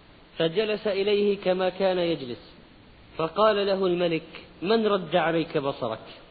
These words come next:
الملك استغرب، "هذا الأعمى الذي كان أمس لا يبصر." اليوم يأتي ويجلس في المجلس مفتح يرى،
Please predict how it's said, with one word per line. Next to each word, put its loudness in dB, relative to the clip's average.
الملك 0
استغرب، -2
"هذا 0
الأعمى 0
الذي -2
كان 2
أمس -2
لا 4
يبصر." 0
اليوم 2
يأتي -2
ويجلس 0
في -14
المجلس -4
مفتح -8
يرى، 0